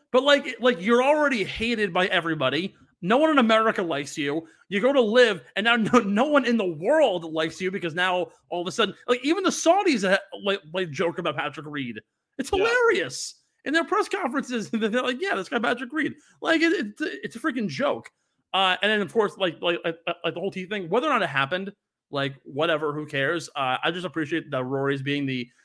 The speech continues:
Speaker 1: the bigger person about it. Now, another thing, though, that, that struck me that was really interesting was that during his presser on Tuesday, of course, you're in Dubai, so naturally, Live Golf, the Saudis all, all sort of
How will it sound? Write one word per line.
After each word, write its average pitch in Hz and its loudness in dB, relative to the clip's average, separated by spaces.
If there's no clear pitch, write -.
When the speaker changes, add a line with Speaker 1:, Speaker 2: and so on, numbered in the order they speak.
Speaker 1:
the 147 -10
bigger 147 -4
person 139 -8
about 190 2
it. 214 -4
Now, 180 2
another 220 2
thing, 202 0
though, 123 -2
that, 143 0
that 147 -4
struck - 0
me 185 0
that 160 4
was 143 0
really 147 -2
interesting 139 -4
was 135 0
that 135 4
during 196 4
his 233 2
presser 190 -2
on 160 -4
Tuesday, 147 0
of 147 -12
course, 202 0
you're 180 4
in 170 2
Dubai, 156 4
so 139 -4
naturally, 143 -2
Live 135 -4
Golf, 127 0
the 127 -10
Saudis 131 -2
all, 127 -6
all 131 -2
sort 127 -6
of 120 -10